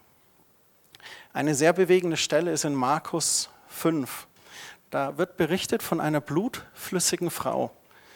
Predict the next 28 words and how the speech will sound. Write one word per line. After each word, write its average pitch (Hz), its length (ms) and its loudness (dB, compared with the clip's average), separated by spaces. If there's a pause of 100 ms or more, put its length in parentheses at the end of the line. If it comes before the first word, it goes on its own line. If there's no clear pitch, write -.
(500)
Es - 120 -12
war 151 80 4
eine 156 180 4
Frau, 165 300 8
die 196 100 4
schon 147 200 2
viele 208 380 0
Jahre 180 400 6
einen 156 220 2
Blutfluss 208 640 2
hatte, 214 400 0 (460)
war 147 160 8
schon 147 160 2
bei 143 120 4
Ärzten, 175 460 4
hat 160 160 0
ganz 190 220 4
viel 180 220 -2
ihr 160 100 0
Geld 180 320 2
schon 190 180 -2
ausgegeben. 170 800 0 (1700)
Und 160 160 4
sie 226 340 2 (220)
hat - 180 2
von 190 180 4
Jesus 185 440 2
gehört. 131 540 -2